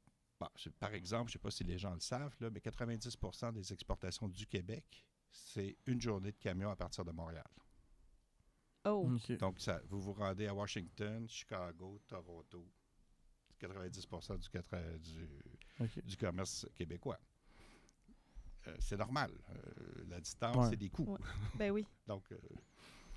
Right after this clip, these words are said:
Speaker 2: D'où en plus l'importance du pont, parce que tout passe par camion, quasiment.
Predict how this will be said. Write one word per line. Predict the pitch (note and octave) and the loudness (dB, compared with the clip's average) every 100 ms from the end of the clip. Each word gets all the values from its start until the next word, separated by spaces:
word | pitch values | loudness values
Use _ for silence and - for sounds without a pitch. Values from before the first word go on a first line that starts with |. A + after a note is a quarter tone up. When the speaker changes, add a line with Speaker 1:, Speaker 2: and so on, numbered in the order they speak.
| - | 6
Speaker 2:
D'où | G3 C4+ | 12 12
en | A#3 | 12
plus | G#3 B3+ | 10 8
l'importance | A3+ G3 F#3+ G#3+ G#3+ | 8 8 8 6 4
du | F#3 | 4
pont, | - A3 C#4+ | 4 4 6
parce | G3 - | 4 6
que | F#3+ F#3 F#3 G3 | 8 8 8 6
tout | A3+ F#3+ _ _ - | 6 4 _ _ 6
passe | G3+ G3+ | 6 6
par | F#3+ - | 4 6
camion, | F3+ F#3 C#4 | 6 6 4
quasiment. | A#3 B3 | 4 4